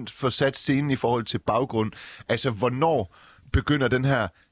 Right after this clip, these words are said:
tendens, øh, for alvor at opstå i, øh, europæisk fodbold? Jeg mener jo, det er en tendens, hvor, øhm,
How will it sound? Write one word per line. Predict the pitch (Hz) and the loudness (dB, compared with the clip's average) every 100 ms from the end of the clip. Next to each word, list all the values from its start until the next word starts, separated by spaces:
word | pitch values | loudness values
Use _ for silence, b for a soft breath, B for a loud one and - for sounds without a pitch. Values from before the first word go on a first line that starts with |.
| - | -6
tendens, | 139 117 135 131 - - - 110 | -2 2 0 0 -6 -8 -4 0
øh, | 107 104 | 2 2
for | - - - | -2 -6 -2
alvor | 120 123 120 98 92 | 0 2 2 2 2
at | 104 | 0
opstå | 92 110 95 101 | 0 0 0 0
i, | 92 87 | 0 2
øh, | 82 82 80 | 2 2 2
europæisk | 95 101 110 90 - | 0 2 0 0 -2
fodbold? | 104 101 107 | 0 2 2
Jeg | 160 | 2
mener | 190 185 131 | 2 2 2
jo, | |
det | 120 127 | 2 0
er | |
en | 117 | 0
tendens, | 139 117 131 131 - - | 0 2 0 -2 -8 -2
hvor, | 127 107 90 B B B B 117 | 0 0 -2 B B B B -2
øhm, | 117 104 98 92 85 | 0 0 -2 -6 -8